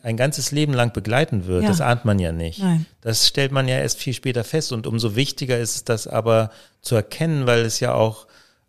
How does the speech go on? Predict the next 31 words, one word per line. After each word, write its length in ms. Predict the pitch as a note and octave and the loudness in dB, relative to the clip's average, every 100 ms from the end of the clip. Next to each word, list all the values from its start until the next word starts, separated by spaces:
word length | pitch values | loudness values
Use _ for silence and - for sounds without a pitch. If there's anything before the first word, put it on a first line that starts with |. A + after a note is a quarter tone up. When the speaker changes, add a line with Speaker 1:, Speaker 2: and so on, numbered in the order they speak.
| A#2 | -2
Speaker 1:
ähm, 260 | A2 G#2+ | 0 0
finde 280 | G#2 B2 A#2 | -2 -4 -2
ich, 240 | G#2 - - _ | -6 -10 -20 _
schön 300 | - C3 C3+ | 0 2 2
ist 160 | B2 | 0
und 180 | B2 G#2 | -2 -4
wichtig 360 | A#2+ - C3 - | -4 -6 -8 -6
ist, 380 | B2+ A#2+ - - _ _ - | -4 -4 -6 -12 _ _ -4
Momente 560 | A2+ A2+ B2+ C#3+ - | 2 4 4 2 2
auch 380 | B2+ A2 G#2+ - - | 4 4 2 -12 -20
vielleicht 380 | - - A#2 - | -10 -4 -4 2
wahrzunehmen, 640 | A#2 C3 - B2+ A#2+ A#2+ A2 | 2 4 2 2 4 2 0
wo 80 | |
man 240 | A#2+ A2+ G#2 | 2 2 4
selber 340 | A#2+ E3+ A2 | 4 4 4
was 200 | F#2+ - | 2 2
weitergeben 500 | F#2 F#2 F2+ E2 E2 | 0 0 -2 -4 -2
Speaker 2:
Ja, 80 | G3 | 0
Speaker 1:
kann, 380 | F3 F#2+ F2+ F2 | 2 0 -2 -2
was 100 | G2 | 0
Speaker 2:
ganz 220 | F3+ E3+ | 0 0
genau. 260 | A3 G#3 F#3 | 2 4 4
Speaker 1:
in 60 | |
jemand 260 | E3 A2+ A2 | 4 0 0
anderem 580 | C3 D#3+ C#3+ A2+ G#2 F#2+ | 2 4 4 4 4 4
weiterarbeitet, 1300 | G2 G2+ G2 E2+ E2+ - G2+ F#2 F2+ E2+ - E2 - | 4 4 2 0 -4 -2 0 2 0 -2 -6 -12 -8
ne? 140 | G#2 G#2+ | -6 0
Wär 100 | G#2+ | 2
ja 140 | F#2 | 2
schön, 400 | - A#2+ F#2+ E2 | 2 2 2 0
also. 440 | F#2+ E2 F2 E2+ | -4 -6 -6 -6